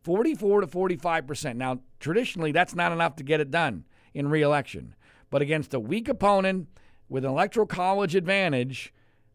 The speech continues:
I think it can get it done for Donald Trump. Forty-two, forty-three probably can't. So he's right on that edge. Is it theoretically possible that the polls are skewed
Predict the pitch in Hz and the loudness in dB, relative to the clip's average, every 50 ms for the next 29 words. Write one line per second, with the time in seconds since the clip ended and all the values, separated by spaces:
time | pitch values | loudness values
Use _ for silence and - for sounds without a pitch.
0 | _ _ - 147 156 180 180 - 202 196 190 175 202 - - - 190 220 226 220 | _ _ -4 0 0 0 0 0 -2 -2 0 -2 -4 -4 -2 0 0 0 2 2
1 | 185 165 156 135 113 - - _ - 147 123 107 147 135 127 127 131 131 123 147 | 2 2 0 0 0 -6 -10 _ -4 -4 -2 0 0 0 0 0 -2 -2 -2 -2
2 | 147 131 147 143 143 139 135 127 - 170 156 101 - - - _ _ _ _ _ | 0 0 2 2 2 0 -2 -2 -2 -2 -2 -2 -4 -10 -18 _ _ _ _ _
3 | _ _ _ _ _ _ _ _ - 156 160 160 156 147 127 - 190 190 170 139 | _ _ _ _ _ _ _ _ -4 0 2 2 2 2 0 -2 -2 -4 -2 -2
4 | 160 160 156 147 131 - - 208 254 240 220 208 202 202 - - - 151 175 170 | -2 -2 0 -2 -4 -4 -4 -2 0 0 0 0 -2 -6 -10 -6 0 2 2 2
5 | 160 175 170 170 185 175 - - - 208 196 165 113 - - - - - - - | 2 -2 -4 -4 -4 -4 -4 -2 0 2 2 2 0 -2 -8 -18 -20 -20 -20 -20
6 | - - - 156 135 160 175 156 120 131 135 156 185 214 226 240 240 - 190 196 | -10 -4 -2 -2 -2 -2 -4 -6 -6 -4 -2 2 4 4 4 2 0 -2 0 2
7 | 202 202 202 196 190 190 190 185 185 - - 185 202 190 165 123 85 67 - - | 2 2 2 2 2 2 2 2 0 -2 -2 2 2 4 2 2 -2 -6 -14 -18
8 | - - - - - - _ _ _ _ - 151 139 127 147 143 - - - - | -18 -20 -20 -20 -20 -20 _ _ _ _ -6 -4 -2 -2 -2 -4 -6 -10 -20 -20
9 | - - - - 165 185 196 208 202 202 214 208 - - 202 214 214 208 - - | -20 -12 -4 0 2 4 4 4 4 2 0 -4 -4 -2 -2 0 0 0 -2 -2
10 | 156 139 131 127 120 120 127 123 - - 151 165 170 175 170 139 175 165 143 - | -4 -4 -4 -4 -4 -4 -8 -10 -8 -8 -6 -4 -2 -2 -2 -2 -2 -4 -4 -4
11 | - - - 180 190 190 190 175 147 | -8 -10 -8 -4 -4 -2 -2 -4 -4